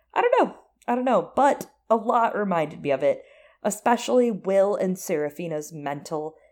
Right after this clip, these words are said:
exhaustion in, uh, you know, pretending to be invisible, pretending to be unseen. That's something that very much so comes up in The Secret Commonwealth with Lyra. There's a couple of these lines.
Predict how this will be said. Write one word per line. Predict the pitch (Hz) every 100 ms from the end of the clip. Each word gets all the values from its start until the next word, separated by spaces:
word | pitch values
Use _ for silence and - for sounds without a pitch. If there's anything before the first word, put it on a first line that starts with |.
| _
exhaustion | - 151 156 143 147 - - 180 170 160 -
in, | 151 143
uh, | 135 139 143 131 - _
you | - 170
know, | 120
pretending | 165 185 180 - 170 151
to | 156
be | 185 180
invisible, | 165 202 208 160
pretending | 135 147 160 156
to | 151
be | 156
unseen. | 135 139 185 185 180
That's | 160 -
something | 175 156
that | 147
very | 190 240
much | 226 202 -
so | - 185
comes | 170 156 135
up | 160 - _ - - _
in | 311 294
The | 247
Secret | 233 190 185
Commonwealth | - 160 156 151 139 -
with | 143 -
Lyra. | 165 165 165 180 - _ _ _ _ _ _ _ _ _ _ _ _ -
There's | 170 160
a |
couple | - 143 127
of | 127
these | 123
lines. | - 131 135 131 127 -